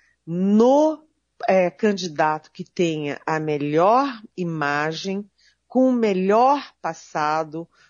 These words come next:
com o que, é, mostrar, né, com que, é, com que biografia e também, né, de partidos que tenham a ver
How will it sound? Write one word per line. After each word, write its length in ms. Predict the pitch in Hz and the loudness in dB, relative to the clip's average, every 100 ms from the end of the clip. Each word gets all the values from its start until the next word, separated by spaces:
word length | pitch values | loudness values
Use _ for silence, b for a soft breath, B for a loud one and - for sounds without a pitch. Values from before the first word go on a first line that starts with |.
| b _ | b _
com 540 | - 254 269 269 262 262 | -2 0 0 0 -2 -6
o 40 | |
que, 540 | _ - 294 311 294 - | _ -6 -4 -4 -6 -6
é, 460 | 202 202 190 190 175 | -2 0 2 0 -2
mostrar, 920 | 196 214 - - 175 165 180 - - _ _ _ | -4 -4 -4 -8 -4 -2 -4 -8 -20 _ _ _
né, 320 | 170 180 180 | -6 -4 -6
com 240 | 175 202 208 | -6 -8 -8
que, 480 | - 240 233 196 - B B B | -2 2 4 2 0 B B B
é, 720 | 180 170 165 160 160 156 151 - | 4 4 2 0 0 -2 -4 -4
com 140 | 214 | -4
que 160 | - 233 | -2 -2
biografia 1000 | 233 240 214 190 180 - 190 240 247 B B B - | 2 2 4 0 -2 -6 0 2 0 B B B -2
e 140 | 269 | -2
também, 800 | - - 392 453 196 175 185 208 | -2 2 2 2 0 2 2 -2
né, 400 | 185 170 180 170 | -4 -2 -2 -2
de 220 | 165 151 175 | -4 -10 -6
partidos 640 | - 247 - 214 220 254 | -2 -2 -4 -10 -8 -10
que 160 | - 262 | -10 -8
tenham 400 | - 202 208 233 | 0 0 2 0
a 100 | 233 | -2
ver 380 | 180 175 190 | 0 0 0